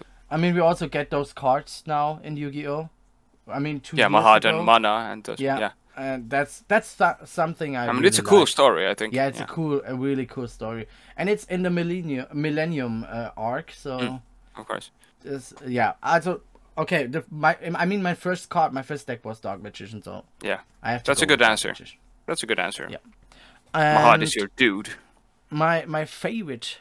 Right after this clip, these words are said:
Speaker 1: my favorite, but, but to be fair, my favorite dude in the original Yu-Gi-Oh was Joey. Because he's just the underdog.
Speaker 2: Mm-hmm.
Speaker 1: I, I love him. Okay,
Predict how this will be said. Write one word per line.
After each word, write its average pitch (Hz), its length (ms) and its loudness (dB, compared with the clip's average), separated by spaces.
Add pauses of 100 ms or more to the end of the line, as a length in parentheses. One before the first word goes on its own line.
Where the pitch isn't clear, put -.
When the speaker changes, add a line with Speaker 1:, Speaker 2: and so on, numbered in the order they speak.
(140)
Speaker 1:
my 120 160 -8
favorite, - 580 -12 (340)
but, 185 160 6 (200)
but 143 160 -4 (720)
to 190 100 -4
be 185 100 -6
fair, 139 400 -2
my 135 220 -6
favorite 156 540 -8 (100)
dude 175 360 -2 (640)
in 139 260 -2
the 127 380 -2
original 147 460 -2
Yu-Gi-Oh 143 380 -4
was 120 180 -6
Joey. 117 400 -10 (1300)
Because 127 380 -8
he's - 460 -10
just - 400 -12
the 139 140 -6
underdog. 127 560 -4 (920)
Speaker 2:
Mm-hmm. 127 180 -6 (160)
Speaker 1:
I, - 60 -16 (180)
I - 20 -2
love 117 220 -4
him. 104 200 -14 (640)
Okay, 170 320 0